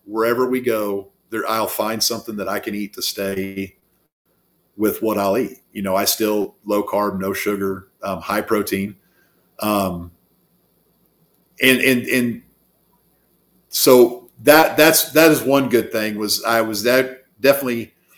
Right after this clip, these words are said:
definitely mentally strong enough to build that discipline for that in the beginning.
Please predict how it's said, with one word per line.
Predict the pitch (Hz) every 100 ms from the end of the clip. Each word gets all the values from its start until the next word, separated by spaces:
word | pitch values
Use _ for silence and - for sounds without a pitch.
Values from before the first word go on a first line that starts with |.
| _ _ _ 101
definitely | 139 156 139
mentally | 123 135 135 113
strong | - 123 123
enough | 110 101 -
to |
build | 101 110 104
that | 104 -
discipline | 107 - 113 101
for | 101
that | 98 107 107
in | -
the | 87
beginning. | 90 113 107 95